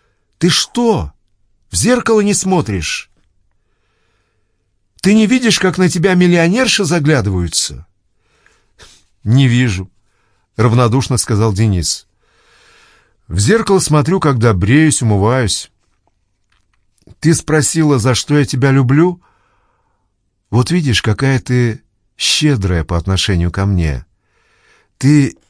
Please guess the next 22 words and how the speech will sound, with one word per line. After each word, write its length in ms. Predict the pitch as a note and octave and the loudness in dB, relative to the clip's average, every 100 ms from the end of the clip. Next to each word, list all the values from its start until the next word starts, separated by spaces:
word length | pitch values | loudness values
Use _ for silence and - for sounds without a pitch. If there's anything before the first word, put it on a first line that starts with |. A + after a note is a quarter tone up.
| _ _ _ _ _ | _ _ _ _ _
видишь 460 | G#2 F#3+ D3 B2 G#2 | -4 -2 -2 -2 -2
во 140 | G#2+ | 0
мне 260 | G2 F2+ D#2+ | 0 0 -4
то, 260 | - D#3+ | -2 -2
чего, 560 | - C#3 C3+ C#3 C3 - _ _ | -2 -2 0 0 -2 -8 _ _
наверное, 560 | G#2 A2+ C3 A#2+ B2 B2+ | -2 0 0 0 0 2
нет». 420 | B2 E2 - _ _ _ _ _ _ _ _ _ _ _ _ _ _ - - - - - _ - | 2 0 -6 _ _ _ _ _ _ _ _ _ _ _ _ _ _ -20 -20 -20 -20 -20 _ -2
«Да, 600 | B2+ G#2+ C#3+ D3 C3+ C3 G#2+ - _ _ _ _ _ _ _ | 0 2 2 2 2 0 -6 -16 _ _ _ _ _ _ _
твоя 320 | A#2 D3 E3 | 0 2 4
мать, 280 | D#3 D#3+ D#3 | 2 2 2
наверное, 480 | D3+ D3+ C#3+ D3 C#3+ | 2 2 2 4 4
миллион 480 | C#3 C#3 F#3 F3+ | 4 4 2 2
добрых 420 | D3+ E3+ D3+ D3+ C3 | 0 0 2 0 0
дел 240 | D3 D3+ | 2 0
совершила, 840 | - B2 A#2 - A2+ G2+ F2 D2+ - _ - - _ _ _ _ _ - | 0 0 0 -2 -2 0 -2 -4 -10 _ -20 -20 _ _ _ _ _ -4
раз 340 | D3 D3+ - | 0 0 2
ей 120 | C#3+ | 0
был 240 | A#2+ C3+ G2+ | 2 0 0
послан 560 | - E3 - D3 C3+ | -4 -2 -2 -2 -2
такой 340 | A#2+ G#2+ C3 B2 | -2 -2 -2 -2
сын. 640 | - - A2+ D#2+ B1+ A#1 _ _ _ _ _ _ _ _ _ _ _ _ _ _ _ _ _ _ _ _ _ A2 | -4 -2 -2 -2 -4 -10 _ _ _ _ _ _ _ _ _ _ _ _ _ _ _ _ _ _ _ _ _ -2
Вот 320 | B2+ B2+ | -2 -2